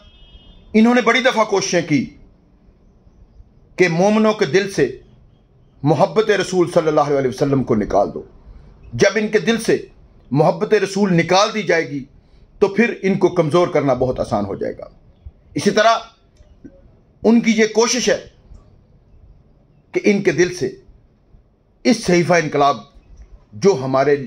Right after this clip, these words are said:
हमारे लिए मशअल राह है, इसके साथ मोहब्बत,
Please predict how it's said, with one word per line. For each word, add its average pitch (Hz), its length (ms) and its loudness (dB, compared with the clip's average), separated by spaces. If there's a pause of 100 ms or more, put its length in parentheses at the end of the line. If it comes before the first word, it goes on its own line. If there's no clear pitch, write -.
(140)
हमारे 127 360 2
लिए 127 280 -2
मशअल 120 420 0 (120)
राह 117 200 2
है, 107 140 -10 (680)
इसके 202 260 0
साथ 147 300 -2
मोहब्बत, 151 520 -2